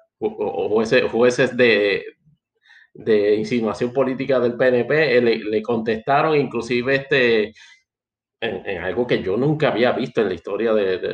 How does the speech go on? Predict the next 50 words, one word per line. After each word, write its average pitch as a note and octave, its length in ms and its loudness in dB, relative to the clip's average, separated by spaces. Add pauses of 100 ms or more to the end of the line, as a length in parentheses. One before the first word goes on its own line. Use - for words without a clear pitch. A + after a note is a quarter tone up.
(100)
del - 160 -14
Tribunal F#2 280 -6
Supremo, A2 360 -2
de G#2+ 60 4
opiniones G2+ 300 -2
del A2 120 0
Tribunal A2 260 0
Supremo A2 540 0
de G#2 80 0
Puerto G#2+ 260 -2
Rico A2+ 260 0
y G2+ 60 4
de F#2 160 -4
las F#2 140 -8
que G#2 80 -4
he G#2+ 40 0
leído, A#2 400 2 (580)
le A2 300 4
ha, B2+ 260 2
obvi-, A#2+ 360 -2
no C3+ 160 2
fue E3 160 -4
una E3 140 0
opinión, D#3 560 0
pero G2 180 -4
claro, B2 400 0
en A#2+ 180 0
el, A2+ 220 -4
en A#2 140 -4
el A2 180 -6
comentario A#2 680 -4
o C#3+ 120 2
en C3+ 100 0
la, A#2 220 0
o A#2+ 140 -2
en A2+ 120 -2
la, G2+ 460 0 (800)
o A#2+ 200 -2
en A#2 120 0
las G#2 260 -2
aclaraciones A2+ 480 -2
que D3 120 -2
se D3+ 140 0
hacen D3 280 0
en, C#3+ 80 -2
como C3+ 240 -2
parte C3+ 240 0
de C3+ 80 2
la C3+ 80 2
sentencia, C3+ 720 -2